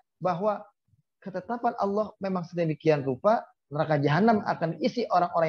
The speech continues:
yang membangkang, orang-orang yang durhaka, orang-orang yang mengikuti jalannya iblis, jalannya setan, ya. Dan kita orang-orang beriman yang lebih memilih untuk tetap dalam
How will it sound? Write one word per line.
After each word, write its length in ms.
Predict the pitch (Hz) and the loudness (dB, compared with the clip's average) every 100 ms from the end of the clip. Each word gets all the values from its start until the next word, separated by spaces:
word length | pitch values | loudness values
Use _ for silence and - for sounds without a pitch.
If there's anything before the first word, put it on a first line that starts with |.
| 151 | 0
yang 40 | 143 | -2
membangkang, 420 | 131 131 160 226 | -2 -2 0 0
orang-orang 320 | - 147 147 139 | 0 -2 -2 -4
yang 60 | 131 | -4
durhaka, 400 | 117 120 - - - _ - | -4 -2 0 0 -2 _ -2
orang-orang 280 | 151 175 156 | 0 2 2
yang 80 | 147 | 0
mengikuti 500 | 151 151 233 254 208 180 208 | 0 0 0 2 4 2 2
jalannya 400 | 147 160 151 147 | 4 4 4 0
iblis, 320 | - 127 175 190 | -4 0 0 2
jalannya 320 | 151 147 143 | 0 0 -2
setan, 400 | 131 131 180 277 349 _ _ - | -6 0 2 2 -2 _ _ -12
ya. 240 | 139 165 _ _ _ | -10 -10 _ _ _
Dan 240 | 170 147 | -2 0
kita 400 | 294 320 254 214 | 0 2 4 4
orang-orang 400 | 180 175 165 147 | 4 4 2 -2
beriman 360 | - 277 185 226 - _ _ _ _ - | -2 0 2 0 -4 _ _ _ _ -2
yang 240 | 196 180 175 | -2 0 -2
lebih 260 | 165 147 | 0 -2
memilih 560 | 156 160 262 302 190 - _ | -2 0 2 2 0 -4 _
untuk 400 | - 190 196 190 _ _ _ _ | -4 -4 -4 -8 _ _ _ _
tetap 560 | - - - 247 220 - | -20 -20 -6 -4 -4 -6
dalam 480 | 156 156 147 131 | 0 2 2 -2